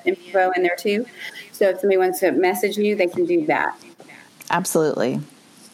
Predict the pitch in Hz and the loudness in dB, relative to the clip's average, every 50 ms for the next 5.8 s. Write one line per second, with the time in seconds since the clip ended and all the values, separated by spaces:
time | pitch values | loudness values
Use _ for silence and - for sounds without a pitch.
0 | - - _ _ _ _ _ _ _ _ _ _ _ _ - - - - - - | -20 -20 _ _ _ _ _ _ _ _ _ _ _ _ -20 -20 -18 -16 -16 -16
1 | - - - 226 247 277 302 302 311 277 254 262 262 254 254 247 247 247 247 226 | -12 -6 0 4 4 6 6 6 4 2 4 2 2 2 2 0 2 2 2 2
2 | 233 240 240 233 214 214 220 220 226 226 220 214 202 196 185 180 185 190 196 202 | 2 2 0 0 2 2 2 2 2 0 0 2 2 2 2 2 0 0 0 0
3 | 202 202 202 185 180 190 185 180 185 196 202 208 - - 202 185 180 175 - - | 0 -2 -2 0 2 2 2 2 2 0 -4 -6 -4 -2 0 0 0 0 -2 -2
4 | - 190 185 185 190 196 190 180 185 175 185 190 202 214 214 220 233 254 269 247 | 0 0 2 2 0 0 0 0 0 0 0 0 0 0 2 2 0 0 0 0
5 | 196 196 202 190 190 180 180 185 185 185 185 175 175 170 170 165 | -2 -2 0 0 2 2 2 0 0 0 0 2 2 2 0 -2